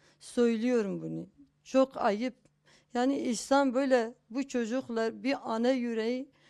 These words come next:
o kardeşleri bu halde nasıl bu yorum yapıyorlar? Yazıklar olsun onlara. Ben bunu dile getiriyorum. Önce bunu getiriyorum. Çünkü bizi çok üzüyorlar.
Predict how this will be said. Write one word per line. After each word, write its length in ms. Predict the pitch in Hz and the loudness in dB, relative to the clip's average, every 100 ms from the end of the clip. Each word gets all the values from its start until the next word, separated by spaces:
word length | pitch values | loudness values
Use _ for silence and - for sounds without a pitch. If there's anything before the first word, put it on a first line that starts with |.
| _ _ | _ _
o 200 | 240 262 | -6 -2
kardeşleri 840 | 247 269 226 247 - 233 240 247 | 2 4 2 -4 0 0 0 0
bu 100 | 233 | -2
halde 600 | 254 247 233 233 262 247 | 2 4 4 2 2 2
nasıl 340 | 233 285 - 226 | 2 0 0 -6
bu 80 | 226 | -4
yorum 320 | 202 202 233 | -4 -2 -2
yapıyorlar? 720 | 214 190 214 202 202 214 202 _ _ _ | -4 -4 -6 -6 -4 -4 -6 _ _ _
Yazıklar 560 | 220 226 208 226 269 247 | -2 0 -2 0 2 2
olsun 400 | 196 - 196 180 | 0 -6 -8 -6
onlara. 420 | 175 170 160 190 _ | -6 -6 -8 -12 _
Ben 200 | 226 240 | -2 -2
bunu 140 | 202 208 | -2 -6
dile 340 | 196 185 185 | -8 -8 -6
getiriyorum. 680 | 170 165 170 165 165 160 180 _ _ _ | -6 -10 -14 -16 -14 -16 -20 _ _ _
Önce 340 | 240 247 226 185 | -4 -2 -4 -4
bunu 160 | 208 | -8
getiriyorum. 600 | 208 196 196 202 220 247 226 _ _ _ | -8 -8 -10 -12 -8 -8 -8 _ _ _
Çünkü 440 | - 294 247 226 | -4 -4 -4 -6
bizi 340 | 226 233 262 - | -6 -8 -8 -4
çok 340 | 262 285 277 | -2 -2 -2
üzüyorlar. 680 | 220 165 175 170 165 170 - | -8 -6 -10 -10 -12 -16 -20